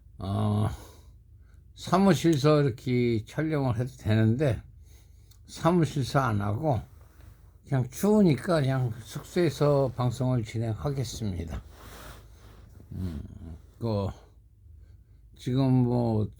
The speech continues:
그 사-, 숙소에서 자는 아이, 그, 저, 우리 회원분도 오지 말라 그랬어요. 너무 추워서. 어, 거기 있다가는, 물론 이제 그,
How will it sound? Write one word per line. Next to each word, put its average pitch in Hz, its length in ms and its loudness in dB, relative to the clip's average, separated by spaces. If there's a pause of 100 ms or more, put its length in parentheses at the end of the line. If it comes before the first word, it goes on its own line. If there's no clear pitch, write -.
(320)
그 104 120 -8
사-, 147 280 -2
숙소에서 170 760 0
자는 135 420 0
아이, 113 440 2
그, 107 200 -2
저, 107 120 -2
우리 101 540 0 (140)
회원분도 117 640 0
오지 135 240 2
말라 104 300 -4
그랬어요. 120 420 -4 (320)
너무 104 240 0
추워서. 147 680 -2 (840)
어, 98 180 -4
거기 117 280 0
있다가는, 107 680 -2 (300)
물론 131 320 2
이제 139 100 -2
그, - 280 -12